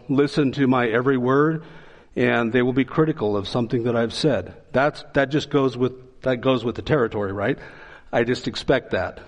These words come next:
You know, once in a while, once in a while I'll actually get a phone call or a letter, and somebody will say, "Thank you for saying what you said."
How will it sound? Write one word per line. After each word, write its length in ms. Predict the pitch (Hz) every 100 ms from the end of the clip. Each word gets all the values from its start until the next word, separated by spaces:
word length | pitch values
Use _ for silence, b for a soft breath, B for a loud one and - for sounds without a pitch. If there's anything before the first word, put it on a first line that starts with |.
| B B
You 120 | 107
know, 160 | 107
once 360 | 113 120 123 127
in 80 | 127
a 40 |
while, 440 | 117 139 139 127 - B B B B B B -
once 200 | 127 139
in 40 |
a 40 | 202
while 120 | 143
I'll 160 | 127 135
actually 240 | 131 135
get 120 | 123
a 60 | 113
phone 280 | 147 131 127
call 260 | 135 131
or 100 | 127
a 60 | 113
letter, 560 | 113 113 151 196 170 110 -
and 420 | 117 113 107 107
somebody 360 | - 123 123 123
will 440 | 117 117 113 - B B
say, 260 | - 127 127
"Thank 300 | 175 202 190
you 220 | 107 92
for 220 | - 110
saying 320 | - 120 123
what 140 | 131 123
you 120 | 120
said." 420 | - 156 92